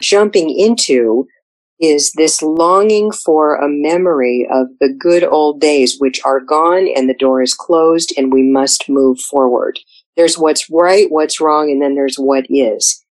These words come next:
Here's what is. We've lost a lot of audience because there's so many other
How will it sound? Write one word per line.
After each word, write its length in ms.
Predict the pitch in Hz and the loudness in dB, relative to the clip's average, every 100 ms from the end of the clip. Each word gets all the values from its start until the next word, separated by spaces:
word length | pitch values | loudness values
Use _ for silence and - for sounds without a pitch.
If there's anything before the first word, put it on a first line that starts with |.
| - | 0
Here's 340 | 202 208 202 | 2 4 0
what 260 | 170 165 143 - | 0 -2 -2 -4
is. 600 | 139 110 - - - - _ _ _ - | -2 -2 -4 -6 -6 -10 _ _ _ -2
We've 280 | 151 151 151 | 0 0 0
lost 360 | 156 160 - | -2 -2 -2
a 60 | 147 | -2
lot 300 | 131 131 160 | 0 0 -2
of 80 | 180 | -2
audience 500 | 147 147 143 147 - | -2 -2 -2 -4 -2
because 320 | 131 131 139 | -4 -2 -4
there's 220 | 135 120 | -2 -2
so 300 | - - 147 | 0 0 0
many 240 | 147 160 160 | 0 0 0
other 380 | 135 131 131 | 0 0 0